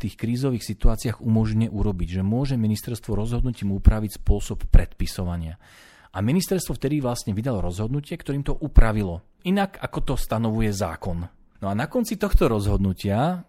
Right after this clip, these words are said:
ktoré bolo vydané vo februári dvetisícdvadsaťdva, sa hovorí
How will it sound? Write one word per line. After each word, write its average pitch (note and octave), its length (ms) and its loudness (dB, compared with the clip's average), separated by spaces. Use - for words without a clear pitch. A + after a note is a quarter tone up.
ktoré G#2 240 -2
bolo G2+ 240 0
vydané G2+ 240 0
vo F#2 160 -2
februári G2+ 480 6
dvetisícdvadsaťdva, F#2 960 -4
sa - 240 -6
hovorí A#2 320 0